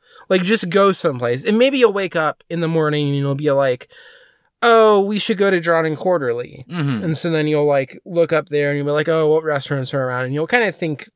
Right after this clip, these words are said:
Speaker 1: through that day a little bit, maybe.
Speaker 2: Mm-hmm.
Speaker 1: But also sometimes it is just like, "Oh, we're," and also it's, like, just being open to other things. So we'll, we want to get, uh, when we went to Drawn and Quarterly, we went twice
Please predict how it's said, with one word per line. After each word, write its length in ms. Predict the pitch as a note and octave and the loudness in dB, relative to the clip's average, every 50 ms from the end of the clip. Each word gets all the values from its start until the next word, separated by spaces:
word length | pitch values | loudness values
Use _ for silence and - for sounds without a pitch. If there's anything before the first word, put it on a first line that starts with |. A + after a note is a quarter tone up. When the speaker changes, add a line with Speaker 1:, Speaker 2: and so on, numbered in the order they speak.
| _ - | _ -2
Speaker 1:
through 180 | F3+ E3 D#3 | -2 0 0
that 200 | D3+ C#3+ C#3 C#3+ | 0 -2 -4 -2
day 140 | C#3+ D#3 D3+ | -2 0 0
a 100 | C#3 B2 | 0 0
little 200 | A#2+ B2 B2 C#3+ | -2 -4 -6 -2
bit, 280 | D#3 E3 D#3+ - - D3+ | 0 0 -2 -2 -4 -8
maybe. 400 | D3 D3+ D#3+ F3 G3 G3+ G3 - _ - | -6 -4 -2 -2 -2 -4 -4 -8 _ -4
Speaker 2:
Mm-hmm. 380 | D3 C3+ B2+ B2+ A2 G2 F#2+ F#2+ _ _ _ _ | -2 -2 -2 -2 -4 -4 -8 -12 _ _ _ _
Speaker 1:
But 80 | - A#3 | 2 2
also 220 | B3+ C4 - - | 2 2 0 -2
sometimes 380 | A#3 - - A3+ A3 G#3+ G3 F3+ | -6 -4 0 0 0 0 0 -2
it 80 | F3+ D#3+ | -2 -2
is 160 | D#3+ D#3 D3 | -2 -2 0
just 200 | D#3 D3+ - - | -2 -4 -2 0
like, 220 | D#3+ C#3 B2+ B2+ - | 0 -2 -2 -2 -2
"Oh, 180 | G#3 G3+ G3+ F3+ | 2 4 4 4
we're," 240 | D#3+ D#3+ D#3+ D#3+ E3 - - - - - _ | 6 4 4 2 2 -2 -14 -20 -20 -12 _
and 140 | - A#3+ A#3+ | 0 2 4
also 300 | B3 C4 B3 - B3+ A#3 | 4 2 4 4 4 4
it's, 140 | A3 - - | 4 2 0
like, 240 | G3 D#3 D3 - - _ _ _ _ _ _ - - | -2 -2 -2 -4 -10 _ _ _ _ _ _ -12 -4
just 280 | - G#3 F3+ D#3+ D#3+ D3+ | -2 -2 -2 -2 -2 0
being 320 | F#3 F#3 F#3 F3+ F3 F3 | 0 2 2 2 0 0
open 440 | E3 D3 D#3 E3 D3+ E3+ E3 E3+ F3 | 2 2 2 2 2 0 -2 -2 -4
to 340 | - - - D#3+ D3+ D3 D3 | -6 -4 -2 0 0 0 0
other 240 | - C3 C#3 D#3+ E3+ | -2 -2 0 0 0
things. 340 | D#3+ - G3 F#3 F3+ - - | 0 0 -2 -4 -2 -4 -2
So 100 | - F#3+ | -2 0
we'll, 200 | F3 F#3+ G3+ G#3+ - _ | 2 2 0 0 -2 _
we 180 | - D#3 G3+ A3 | -8 -4 2 2
want 260 | A3 G#3+ G#3 G3+ - C#3 | 4 4 4 2 0 -4
to 80 | D#3+ | -10
get, 420 | D3+ D#3 E3+ D#3+ D3+ C#3+ C#3 - _ _ - | -4 0 0 2 2 2 0 -2 _ _ -4
uh, 360 | D#3 D#3 C#3+ C3+ C3 A#2+ B2 - | -2 0 2 2 0 -2 -2 -2
when 140 | D#3+ E3 | 0 2
we 80 | F3+ F#3 | 2 4
went 160 | F#3 F3+ F3 | 2 2 2
to 220 | - F#3+ E3+ D#3+ D#3 _ _ | 2 2 2 0 -2 _ _
Drawn 200 | - E3+ D#3 D#3 | 0 0 0 0
and 120 | D#3 D3 | -2 -2
Quarterly, 320 | - D3+ C#3 C3 A#2+ B2+ | -2 -2 -2 0 -2 -2
we 80 | C#3 D#3 | 0 0
went 220 | F#3 F#3 F3+ - | 0 0 0 -2
twice 520 | - - C#3 C3+ C3+ D3 C#3+ - - - | -6 -6 -4 -4 -4 -4 -6 -8 -14 -16